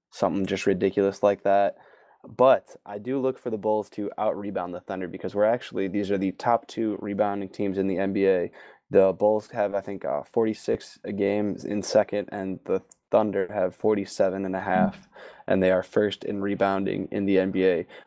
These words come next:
But I look for the Bulls to kind of assert their dominance down low and out-rebound them. And if, uh, well, unfortunately, they won't be able to overtake that number one spot, but, you know,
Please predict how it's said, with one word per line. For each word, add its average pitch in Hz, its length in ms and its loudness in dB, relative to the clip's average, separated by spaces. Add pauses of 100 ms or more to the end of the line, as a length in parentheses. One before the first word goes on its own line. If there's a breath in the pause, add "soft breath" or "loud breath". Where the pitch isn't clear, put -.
But 131 320 8
I 107 100 -8
look 107 220 -8
for - 80 -14
the 101 60 -8
Bulls 104 300 -6
to - 60 -20
kind 107 120 -10
of 98 80 -10
assert 101 320 -6
their 101 100 -6
dominance 95 600 -6 (340 soft breath)
down 98 300 2
low 92 380 -2 (100)
and 82 540 -4
out-rebound 95 600 2
them. 92 300 -2
And 117 400 2 (540 loud breath)
if, - 360 4
uh, 104 260 4
well, 110 160 2
unfortunately, 110 520 -2
they 101 80 -2
won't 101 160 -4
be 101 60 -4
able 92 100 -8
to 98 80 -2
overtake 98 420 -4
that 92 220 2
number 95 240 -2
one 87 220 -2
spot, - 520 0
but, 90 300 0 (400)
you - 100 -6
know, 92 280 -2